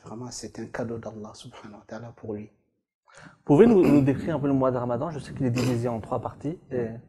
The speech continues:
Speaker 1: Oui, dans un hadith du prophète sallallahu alayhi wa sallam, il, il décrit le mois de Ramadan en ces termes, que c'est un mois dont le début est une miséricorde,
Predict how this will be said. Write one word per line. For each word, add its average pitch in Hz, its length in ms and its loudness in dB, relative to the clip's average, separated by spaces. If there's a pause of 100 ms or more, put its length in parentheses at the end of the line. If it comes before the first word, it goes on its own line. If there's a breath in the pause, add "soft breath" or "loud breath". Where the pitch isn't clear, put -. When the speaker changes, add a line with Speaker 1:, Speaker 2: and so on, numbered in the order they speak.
(540 loud breath)
Speaker 1:
Oui, 165 320 0
dans 131 320 -4
un 143 460 -4 (160)
hadith 131 380 -6
du 123 100 -8
prophète - 380 -10
sallallahu 120 460 -8
alayhi 110 200 -10
wa 110 60 -10
sallam, 127 520 -10
il, 117 160 -12 (300)
il 110 340 -10
décrit 131 460 -2
le 113 160 -6
mois 117 180 -6
de 107 100 -6
Ramadan 113 680 -8 (160)
en 104 100 -12
ces 110 220 -8
termes, 123 440 -8
que - 80 -20
c'est - 140 -12
un 110 60 -8
mois 135 360 -6
dont 113 140 -10
le 110 160 -8
début 127 400 -2 (560)
est - 220 -14
une 101 80 -4
miséricorde, 127 840 -6